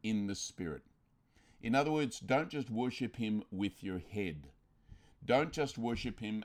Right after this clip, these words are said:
and acknowledge the words. Don't just worship him and feel nothing. You are a spirit being. You have a soul. Those two are very closely intertwined. You live in a body.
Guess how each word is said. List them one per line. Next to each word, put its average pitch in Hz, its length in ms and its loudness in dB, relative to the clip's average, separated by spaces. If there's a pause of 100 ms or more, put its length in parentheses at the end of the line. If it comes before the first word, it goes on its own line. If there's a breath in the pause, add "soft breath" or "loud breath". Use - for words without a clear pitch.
and 104 160 0
acknowledge 101 600 0
the 92 80 -6
words. 87 420 -8 (320 loud breath)
Don't 147 380 0
just 139 260 -4
worship 123 480 -2
him 113 260 -4
and 98 320 -4
feel 113 760 0
nothing. 98 420 -6 (840 soft breath)
You 147 260 0
are 135 240 4
a 95 60 -6
spirit - 720 -6
being. 104 440 0 (880 loud breath)
You 95 180 -2
have 107 260 0
a 175 40 -6
soul. 117 680 -2 (420)
Those 101 220 -2
two 139 200 -2
are 131 40 0
very 110 320 -2
closely 131 500 -2
intertwined. 110 540 -6 (380 soft breath)
You 101 180 0
live 107 220 2
in 110 140 0
a 107 80 -2
body. 95 400 -4